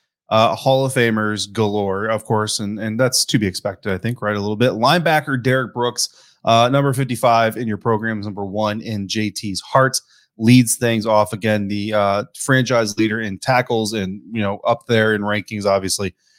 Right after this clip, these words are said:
and so many other things. And of course, the franchise leader, I think, in leadership, most likely. Uh, number two is Warren Sapp, big number ninety-nine. Number three, Leroy Selman, the, uh, legendary Buccaneers player that thirty-third team just identified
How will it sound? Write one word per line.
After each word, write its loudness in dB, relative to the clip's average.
and -4
so 6
many 4
other 0
things. -8
And -12
of -16
course, -2
the -8
franchise 0
leader, -4
I -2
think, -12
in -12
leadership, 0
most -6
likely. 0
Uh, 6
number 4
two 2
is 6
Warren 2
Sapp, 0
big 0
number 0
ninety-nine. -2
Number 4
three, 0
Leroy 0
Selman, 0
the, -4
uh, 2
legendary 0
Buccaneers -4
player -4
that -6
thirty-third -4
team -6
just 0
identified 0